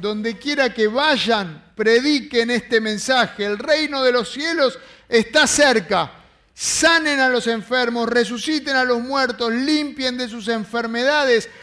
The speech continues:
a los que tienen lepra, expulsen a los demonios. Lo que ustedes recibieron gratis, denlo gratuitamente.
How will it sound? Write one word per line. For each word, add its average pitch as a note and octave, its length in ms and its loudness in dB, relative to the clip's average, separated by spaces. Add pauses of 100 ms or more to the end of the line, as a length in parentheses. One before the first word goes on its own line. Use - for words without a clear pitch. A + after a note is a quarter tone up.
(140)
a A3 120 2
los A#3+ 180 2
que A#3+ 160 -2
tienen C4 460 -2
lepra, C4+ 400 0
expulsen C#4 580 -2
a C4+ 80 2
los B3+ 180 2
demonios. C4 800 0 (880)
Lo A3 260 2
que B3+ 100 -10
ustedes D4 880 -2
recibieron A3+ 840 -2
gratis, B3+ 680 -4
denlo G#3+ 800 0
gratuitamente. A#3 1300 -4